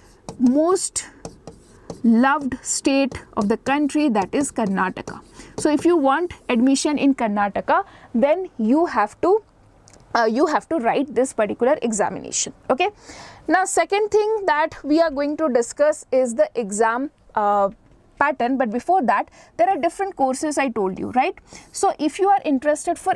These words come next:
engineering, then what all subjects you have to study or what all subjects you have to give exam? So physics, chemistry and maths is mandatory. If you want farm science,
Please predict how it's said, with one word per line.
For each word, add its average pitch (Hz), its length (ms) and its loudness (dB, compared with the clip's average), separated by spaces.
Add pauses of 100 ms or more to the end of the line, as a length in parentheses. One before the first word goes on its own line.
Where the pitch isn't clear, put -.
engineering, 240 640 2
then 277 280 2
what 254 260 2
all 302 120 0
subjects 233 540 -2
you 220 120 0
have 196 240 -4
to 269 80 -2
study 196 360 -2
or 277 220 2
what 254 180 0
all 320 120 0
subjects 233 440 0
you 240 100 2
have 214 200 -4
to 320 80 2
give 220 220 0
exam? 180 340 -2 (320)
So 349 160 0
physics, 302 460 0
chemistry 254 500 0
and 262 180 2
maths 185 320 -4
is 359 160 2
mandatory. 196 540 0 (400)
If 320 160 2
you 392 140 4
want 359 260 2
farm 269 360 0
science, 349 420 -2